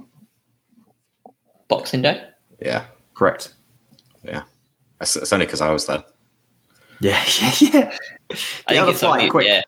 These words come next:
Speaker 3: You got a week.
Speaker 1: <laughs> I think if it wasn't a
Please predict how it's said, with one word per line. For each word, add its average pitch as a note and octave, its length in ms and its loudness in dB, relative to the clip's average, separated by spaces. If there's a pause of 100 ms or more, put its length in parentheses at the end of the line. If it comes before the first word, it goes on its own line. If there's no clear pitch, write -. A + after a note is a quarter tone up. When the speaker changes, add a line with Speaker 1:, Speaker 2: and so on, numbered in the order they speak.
(240)
Speaker 3:
You A2 60 -4
got C3 140 0
a C3+ 40 2
week. C3+ 280 2 (360)
Speaker 1:
<laughs> - 0 - (600)
I C3+ 80 2
think D#3+ 160 0
if C3 80 -2
it G2 160 0
wasn't B2 580 0 (600)
a A2 100 4